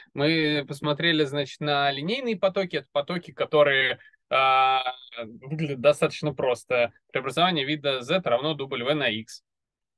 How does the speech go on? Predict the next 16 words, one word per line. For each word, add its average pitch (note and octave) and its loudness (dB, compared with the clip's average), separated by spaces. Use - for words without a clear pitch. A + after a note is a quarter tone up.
А, C3+ 2
собственно, D#3+ 0
проблема E3+ 0
в D3+ -6
том, G3 2
что - -4
нам E3+ -2
нужно D#3+ -2
обращать D#3 -2
это - -4
преобразование. A#2+ -2
И C#3+ -10
нужно D#3+ 0
считать D#3+ -2
детерминант. D#3+ -2
А, C3 -2